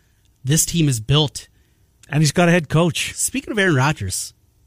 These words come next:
Speaker 1: everyone assumes if he goes, they would trade him to the A F C. You don't wanna go to the A F C.
Speaker 2: <laughs> No.
Speaker 1: Seriously.
Speaker 2: Yeah.
Speaker 1: I mean, it, for years, growing up as an eighties kid, it was the joke.
Speaker 2: Yeah.
Speaker 1: Get to the Super Bowl
Speaker 2: Right.
Speaker 1: and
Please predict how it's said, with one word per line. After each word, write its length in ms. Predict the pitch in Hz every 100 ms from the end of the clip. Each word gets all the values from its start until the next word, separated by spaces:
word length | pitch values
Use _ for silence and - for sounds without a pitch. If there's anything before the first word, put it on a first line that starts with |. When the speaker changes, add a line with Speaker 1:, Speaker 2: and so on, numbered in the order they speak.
| _ _
Speaker 1:
everyone 300 | 196 240 202
assumes 400 | 147 - 196 139
if 100 | 143
he 80 | 147
goes, 400 | 127 160 139 143
they 180 | 139 127
would 280 | 135 139 131
trade 220 | 143 139
him 60 | 131
to 40 |
the 200 | 117 123
A 40 | 120
F 60 |
C. 360 | - 156 123 87 _ _ _ _ _ _ _ _
You 80 | 262
don't 80 | 311
wanna 120 | 110
go 80 | 95
to 60 |
the 200 | 92 92
A 40 | 92
F 40 |
C. 260 | - 131 175 - _ -
Speaker 2:
<laughs> 240 | 113 -
No. 160 | 101 117
Speaker 1:
Seriously. 600 | 143 277 339 - 107 - -
Speaker 2:
Yeah. 160 | 143 -
Speaker 1:
I 300 | 156 - 190
mean, 200 | 190 160
it, 120 | 180 - - - 104 101
for 140 | 208
years, 640 | 190 190 139 95 107 - - _ _ _ _ -
growing 340 | 143 214 208 175
up 180 | 170 165
as 140 | 139
an 100 | 143
eighties 280 | 131 127 -
kid, 260 | 98 92 _ _ -
it 80 |
was 160 | 143 123
the 80 | 135
joke. 320 | 117 95 - - _ _
Speaker 2:
Yeah. 160 | 208 269
Speaker 1:
Get 140 | 254
to 80 | 208
the 60 | 190
Super 280 | - 147 147
Bowl 300 | 123 127 127
Speaker 2:
Right. 60 | 127
Speaker 1:
and 120 | 117